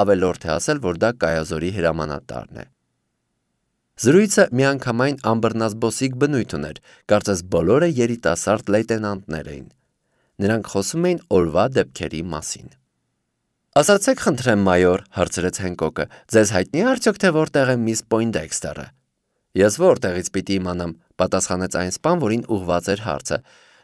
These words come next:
«Դուք այդ հարցրեք նրա ազգական միստր Կասի Կոլհաունին»։ «Նրան հարցրել ենք, բայց մի կարգին բան չիմացանք, կարծես նա մեզանից ավելի բան չգիտե։ Կոլհաունը նրանց հանդիպել է վերադառնալիս, այն էլ մեր իջևանած տեղից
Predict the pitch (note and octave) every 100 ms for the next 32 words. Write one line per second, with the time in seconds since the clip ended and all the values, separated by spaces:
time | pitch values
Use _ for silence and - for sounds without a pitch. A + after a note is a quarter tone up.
0 | - F3+ F3+ E3 D#3+ D#3+ E3+ E3+ D3+ D#3
1 | C#3+ B2+ C3+ C#3+ D3+ C#3+ C3 D3+ C3+ B2+
2 | B2 D3 C3+ D3+ D3+ F3+ D3 E2+ D2 _
3 | _ _ _ _ _ _ _ _ _ -
4 | D#3 F#3+ G#3+ A3 A#3+ - G#3+ A#2+ A#2+ A#2+
5 | A#2 _ _ _ - E3 G3+ G3 F3 E3
6 | F#3+ F3+ F3+ G#3 G3 G3 - - - _
7 | - C3 C3+ D#3+ F3+ E3+ D#3+ E3 E3+ F#3+
8 | F#3 E3+ E3+ D3 E3+ - G3 G3+ G3+ -
9 | - _ _ _ _ C3 C#3+ D3+ D#3+ E3
10 | D#3 D3+ D3 D3 C#3 C#3 C3+ C3+ C#3 C#3
11 | C#3+ C#3+ D3+ E3+ F#3 G#3 G#3 - - D#3
12 | F#3 F#3+ E3+ F3+ G3 F#3 F3 E3 D#3+ F3
13 | - E3+ E3